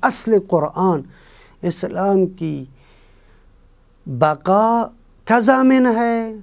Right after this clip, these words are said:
تو اصل قرآن محفوظ ہے تحریف سے۔ تفسیر میں انہوں نے تحریف کی ہے لوگوں کو گمراہ کرنے کے لیے۔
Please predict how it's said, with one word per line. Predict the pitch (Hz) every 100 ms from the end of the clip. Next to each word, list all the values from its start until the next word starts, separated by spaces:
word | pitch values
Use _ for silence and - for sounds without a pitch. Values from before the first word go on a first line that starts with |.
| -
تو | 190
اصل | 214 247 240
قرآن | 240 226 240 240
محفوظ | 233 185 - 254 262 240
ہے | 214
تحریف | 233 240 196 214 220 -
سے۔ | - 214 226 - _ _ _ _ _ _ _ _ _ _ _ _ _ _ _ _ _ _ _ _ _ _ _ _ _ _ _ _
تفسیر | - 190 - - 240 269
میں | 254 254
انہوں | 240 233
نے | 240 233
تحریف | 175 180 226 -
کی | 226 220 190
ہے | 208 220 _ _ _ _ _ _ _ -
لوگوں | 160 175 214
کو | 226
گمراہ | 214 233 233 208
کرنے | 202 214 233 233
کے | -
لیے۔ | 226 240